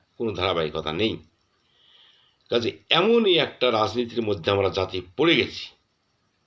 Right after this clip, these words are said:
দেশ এমনভাবেই চলছে যে দেশের রাজনীতির ইকুয়েশনটা যে কখন কোন দিকে টার্নিং নেয়, সমীকরণটা কখন কোন দিকে মোড় নেয়,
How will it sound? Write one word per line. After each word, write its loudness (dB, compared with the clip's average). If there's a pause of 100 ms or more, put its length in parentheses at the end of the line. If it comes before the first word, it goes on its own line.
(1300)
দেশ 2
এমনভাবেই 0
চলছে -8 (1800)
যে -2 (800)
দেশের 2
রাজনীতির 0 (1080)
ইকুয়েশনটা 2
যে 0
কখন 0
কোন 0
দিকে 2
টার্নিং -2 (220)
নেয়, 0 (760)
সমীকরণটা 0
কখন -2
কোন -2
দিকে -2
মোড় -4
নেয়, -2